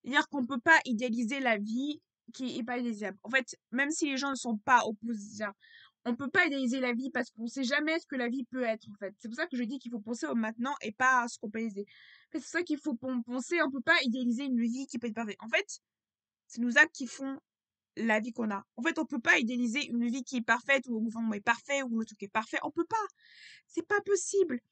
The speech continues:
L'idéalisation de quelque chose, c'est idéaliser une vie où tout est parfait, où il y a tous les lois, où ce serait pas une bonne vie. Parce que ce serait une vie, imaginez une vie sans loi. Faisons un exercice en imaginant une vie sans loi. Une vie sans loi.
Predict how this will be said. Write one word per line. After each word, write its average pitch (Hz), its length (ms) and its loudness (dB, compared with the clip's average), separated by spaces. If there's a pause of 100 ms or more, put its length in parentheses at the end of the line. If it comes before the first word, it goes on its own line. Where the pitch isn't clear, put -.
(380)
L'idéalisation 285 600 2
de 294 100 0
quelque - 240 -6
chose, 339 260 2
c'est - 100 -8
idéaliser 254 720 0
une 226 260 2
vie 262 400 0
où 226 180 -2
tout 247 240 -6
est 254 60 -2
parfait, 254 400 0
où 254 120 -2
il 240 40 2
y 220 40 2
a 208 60 -2
tous 226 160 -8
les 233 80 0
lois, 220 400 6
où 214 180 -8 (540)
ce 262 60 -4
serait 294 200 4
pas 370 220 10
une 254 160 2
bonne 240 160 2
vie. 240 300 0
Parce 240 120 -8
que 277 80 -4
ce 262 120 0
serait 311 160 -2
une 277 120 -2
vie, 311 300 6 (200)
imaginez 294 360 2 (720)
une 269 160 0
vie 320 160 8
sans 311 220 4
loi. 226 240 4 (960)
Faisons 294 140 4
un 330 40 4
exercice 320 380 4
en 254 100 0
imaginant 269 360 2
une 277 120 2
vie 285 140 0
sans 262 200 2
loi. 226 220 2 (1040)
Une 277 240 6
vie 330 240 6 (840)
sans - 260 4
loi. 214 280 6